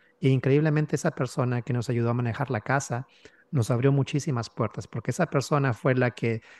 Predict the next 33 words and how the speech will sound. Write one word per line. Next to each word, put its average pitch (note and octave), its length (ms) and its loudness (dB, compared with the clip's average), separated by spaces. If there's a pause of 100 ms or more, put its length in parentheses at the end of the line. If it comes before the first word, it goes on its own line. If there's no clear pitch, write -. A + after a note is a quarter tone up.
(100)
tenía B2 360 2
mucho C3+ 320 -2
más B2+ 200 0
contactos A#2 600 -2
en A#2 100 -4
el A2 120 -4
área C3 400 0 (380)
para A#2+ 260 2
adquirir B2 720 0
propiedades, A#2 680 0
lo C3 80 -2
que A#2 120 -4
se - 80 -12
llama A#2 340 -6
off-market, B2+ 960 -4
no C3+ 80 -2
necesariamente A#2+ 680 -2
en A2+ 80 -4
el A#2 120 -4
M A2+ 160 -4
L A2+ 120 -2
S, D#3 200 -6 (240)
propiedades A#2+ 480 0
off-market, B2+ 680 0 (460)
que A#2+ 440 2
eso C3 300 0
nos B2 220 -2
hizo B2 440 -4
crecer A#2 320 -2
mucho A#2+ 320 -6
más A2 140 -4
rápido A2+ 320 -4
incluso. A#2+ 380 -12